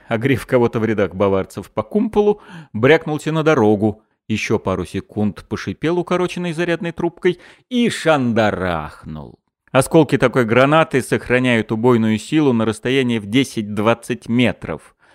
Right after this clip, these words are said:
Но в данном случае такой роскоши не требовалось. Путь к кускам чугуна был преграждён телами вражеских пехотинцев,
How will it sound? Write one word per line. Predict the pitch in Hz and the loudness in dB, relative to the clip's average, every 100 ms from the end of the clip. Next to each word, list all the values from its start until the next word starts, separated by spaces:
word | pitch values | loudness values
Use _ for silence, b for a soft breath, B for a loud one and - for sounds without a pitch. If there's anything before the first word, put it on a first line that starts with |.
| b - | b -4
Но | 113 | -2
в | 101 | 2
данном | 110 104 95 | 2 2 -4
случае | - 123 104 | -6 -6 -6
такой | 92 87 92 | -6 -6 -4
роскоши | 104 - - 90 | -4 -6 -12 -10
не | 82 | -10
требовалось. | - 78 76 78 80 78 - b b b | -10 -12 -10 -10 -10 -14 -20 b b b
Путь | - 143 | -8 -8
к | _ | _
кускам | 104 - - 90 85 | -12 -10 -6 -6 -6
чугуна | - 85 92 123 185 B B B | -12 -8 -2 0 -2 B B B
был | 120 180 | 2 2
преграждён | - 123 107 107 90 104 90 | 2 0 2 0 0 -2 -2
телами | 101 95 90 | -2 -2 -2
вражеских | 87 98 85 - - | -4 -4 -6 -10 -12
пехотинцев, | - 110 131 - 226 208 214 | -10 -4 -4 -2 -4 2 0